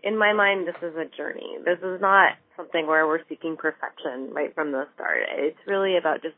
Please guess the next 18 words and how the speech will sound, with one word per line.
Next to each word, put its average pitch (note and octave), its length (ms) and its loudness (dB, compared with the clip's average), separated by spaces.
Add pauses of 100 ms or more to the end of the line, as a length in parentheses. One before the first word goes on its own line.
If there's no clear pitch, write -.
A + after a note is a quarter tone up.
being D#3 260 -4
aware C#3+ 400 -2
of C3 60 -6
what's C#3+ 300 -10
going D3 220 -6
on. C#3 400 -4
And, C#3 120 -10 (560)
you D#4+ 100 0
know, E4+ 120 6
it D#4+ 160 2
happens. F3+ 500 4
It's - 200 -12
gonna F3+ 200 0
happen E3 240 -2
to C#3+ 160 -2
all D#3+ 260 2
of D3 120 -2
us. D#3 240 2